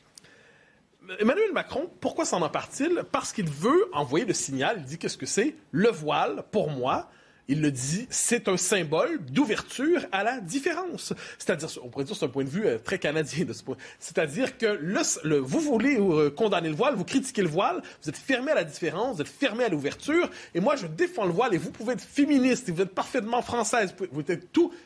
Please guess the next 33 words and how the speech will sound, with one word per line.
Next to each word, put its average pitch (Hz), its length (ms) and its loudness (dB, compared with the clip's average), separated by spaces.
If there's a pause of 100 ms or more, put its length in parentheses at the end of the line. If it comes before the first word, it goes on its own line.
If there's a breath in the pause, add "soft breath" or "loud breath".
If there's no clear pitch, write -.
(140 loud breath)
et 302 100 4
voilé, 214 420 2
et 190 60 4
ça 202 160 -2
ne 196 80 0
veut 196 240 0
rien 208 340 2
dire 226 280 0
pour - 160 -8
peu 302 140 0
que 196 60 0
vous 202 120 2
le 202 80 4
portiez 247 420 -2
volontairement. 180 680 0
Ça, 202 160 -10
c'est - 120 -12
son 147 160 -6
échange 160 360 0
avec 135 180 -4
une 143 140 -4
dame 175 260 -2
qui - 80 -12
l'avait 139 220 0
interpellé. - 480 -6 (520 loud breath)
Donc, 214 140 0
il 202 100 0
s'empare 339 520 -2
de 190 80 -2
ce 175 100 -6
sujet 190 300 -2
pour 180 180 -4
dire, 226 320 2